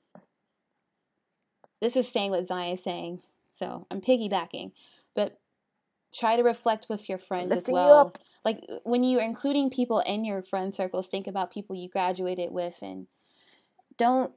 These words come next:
Speaker 1: be a stranger to the people you've left behind, basically. You wanna grow with
Speaker 2: Mm-hmm.
Speaker 1: them because they're gonna be your colleagues.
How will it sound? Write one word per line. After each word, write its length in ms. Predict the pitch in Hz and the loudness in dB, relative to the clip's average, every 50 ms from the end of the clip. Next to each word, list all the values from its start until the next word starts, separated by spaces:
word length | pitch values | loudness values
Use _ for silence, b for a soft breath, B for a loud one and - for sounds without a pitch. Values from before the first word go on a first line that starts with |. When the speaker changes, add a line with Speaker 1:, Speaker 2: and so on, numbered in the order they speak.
| _ _ _ | _ _ _
Speaker 1:
be 140 | - 247 240 | 4 6 6
a 60 | 240 | 6
stranger 440 | 240 - - 214 214 208 202 214 208 | 6 2 -4 -4 -4 -4 -2 -2 -2
to 80 | 208 208 | -2 -4
the 100 | 190 185 | -6 -6
people 260 | - - 208 208 202 | -8 -10 -10 -8 -8
you've 220 | 190 180 190 185 - | -6 -6 -6 -4 -4
left 240 | - 185 - _ | -6 -6 -6 _
behind, 600 | - 175 170 165 - 90 - - - 202 196 - - - | -12 -12 -10 -10 -10 -10 -10 -10 -12 -12 -14 -12 -10 -10
basically. 640 | 180 196 - - - - _ - 220 - 214 202 _ _ _ _ _ _ | -10 -10 -12 -18 -20 -16 _ -14 -14 -14 -16 -18 _ _ _ _ _ _
You 120 | - 208 208 | -8 -6 -4
wanna 200 | 214 220 226 233 | -4 -2 -4 -4
grow 240 | 202 - 208 202 196 | -4 -4 -2 -2 -2
with 220 | 190 190 190 190 | -2 -4 -4 -2
Speaker 2:
Mm-hmm. 100 | - 220 208 214 | -2 -4 -2 -2
Speaker 1:
them 220 | 196 180 202 202 - | -4 -6 -6 -10 -12
because 280 | 202 196 - 214 202 | -14 -10 -8 -8 -4
they're 180 | 202 220 220 220 | -2 -2 -2 -2
gonna 160 | 226 220 208 | -2 -4 -4
be 60 | 202 | -6
your 100 | 202 190 | -6 -8
colleagues. 760 | 185 - - 208 214 202 196 104 - 113 233 - - - - | -8 -8 -8 -8 -8 -8 -8 -8 -10 -10 -12 -14 -20 -20 -20